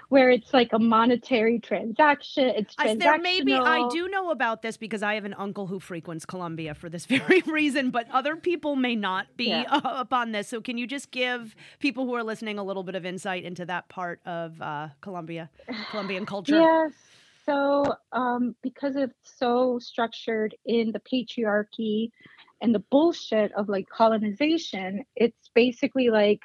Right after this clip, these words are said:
Speaker 1: "Oh, you like our women, we're exotic, we're
Speaker 2: Yep.
Speaker 1: this, we're that. We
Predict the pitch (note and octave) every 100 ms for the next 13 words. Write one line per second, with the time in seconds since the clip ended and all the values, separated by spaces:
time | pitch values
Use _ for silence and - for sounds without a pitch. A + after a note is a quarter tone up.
0 | _ A#3 C#4+ C#4 A#3 A3+ A#3 A#3+ C4 C#4
1 | C#4 B3 C4 B3+ B3+ A3 A#3+ A#3 A3 A3+
2 | A#3+ B3 - - A3 B3 G#3 B3 - A#3+
3 | G#3+ A#3